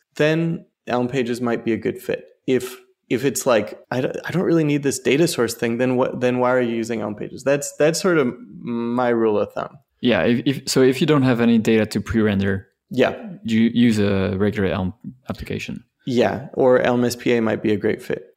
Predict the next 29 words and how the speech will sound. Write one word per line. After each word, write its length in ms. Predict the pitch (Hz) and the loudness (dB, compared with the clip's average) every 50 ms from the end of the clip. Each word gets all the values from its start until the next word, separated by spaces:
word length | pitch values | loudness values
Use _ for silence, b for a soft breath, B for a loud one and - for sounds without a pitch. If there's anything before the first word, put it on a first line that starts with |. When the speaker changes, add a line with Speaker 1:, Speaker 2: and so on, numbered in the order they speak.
| _ _ | _ _
Speaker 2:
Yeah. 140 | - 107 92 - _ _ _ _ | -6 -6 -6 -6 _ _ _ _
Speaker 1:
So, 420 | - - - 127 120 117 113 - - - | -8 -2 0 0 0 0 -4 -8 -6 -4
um, 520 | 120 117 113 110 107 107 110 - - - b b b b b _ | -2 -2 0 0 -2 -2 -4 -6 -10 -16 b b b b b _
yeah. 280 | 139 120 117 101 92 - | -4 -2 -2 -2 -2 -6
So, 200 | - - 185 170 | -6 -2 0 2
you 180 | 165 170 180 | 2 2 2
know, 120 | 165 139 135 | 2 2 2
that, 260 | 147 143 143 - - | 2 0 0 -2 0
that's 220 | 139 139 139 - | 0 0 0 0
gonna 180 | - 175 151 135 | -2 -2 -2 -2
tend 280 | - - 147 156 147 | -2 -2 0 0 0
to 100 | - 147 | -2 -4
be, 160 | 123 135 135 131 | -4 -2 -2 0
like, 240 | 123 120 117 117 | 2 0 0 -2
content 480 | - - 131 123 117 113 - 120 110 - | -4 -4 -4 -4 -2 -2 -4 -4 -4 -4
sites. 260 | - - 120 120 117 | -2 0 0 0 0
And 140 | 117 101 143 | -2 0 0
now 180 | 156 156 156 - | 0 0 0 0
I, 300 | - - 120 - - - | 0 -2 -2 -2 -6 -4
I 100 | - 139 | -2 0
really 300 | 151 160 170 208 226 226 | 2 2 4 2 2 2
do 140 | 175 151 180 | 2 2 0
believe 540 | 175 156 151 131 127 127 135 139 131 - - | 0 2 0 2 2 2 0 0 -2 -2 0
that, 340 | 120 117 110 110 104 - - - | 2 4 4 4 2 0 -8 -6
um, 540 | - 107 110 107 107 107 107 104 104 120 127 - - - - _ _ _ _ - - _ _ | -4 -2 0 2 2 0 0 -2 -4 -6 -8 -12 -18 -20 -20 _ _ _ _ -20 -20 _ _
content 420 | - - 170 175 175 - - 196 | -2 0 0 0 0 -2 -4 -4
sites 380 | - - 139 123 127 123 - - | -2 -2 0 0 0 0 -2 -6
deserve 480 | - 127 110 110 113 113 113 107 107 | -4 -4 -2 2 2 2 2 0 -2
good 340 | - - 107 107 104 107 - | -2 0 0 0 0 -4 -14